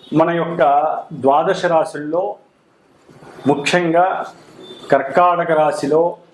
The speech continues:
ఉన్నటువంటి ఆశ్లేష నక్షత్రము, అట్లాగే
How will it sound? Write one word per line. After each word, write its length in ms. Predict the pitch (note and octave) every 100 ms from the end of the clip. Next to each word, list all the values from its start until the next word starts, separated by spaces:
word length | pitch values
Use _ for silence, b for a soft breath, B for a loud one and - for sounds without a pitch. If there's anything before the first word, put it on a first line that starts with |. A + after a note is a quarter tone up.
| - _ - - C#3
ఉన్నటువంటి 960 | D#3 D3+ C#3+ D3 C3+ C#3 B2+ D3 E3 - _ - - - - - - - -
ఆశ్లేష 640 | G#2+ D3 - E3 D#3+ -
నక్షత్రము, 960 | D#3 D#3 C#3 - C#3+ - C#3 D3 G3+ B3 _ _ - - - - -
అట్లాగే 680 | - D#3 D#3+ E3+ F3 -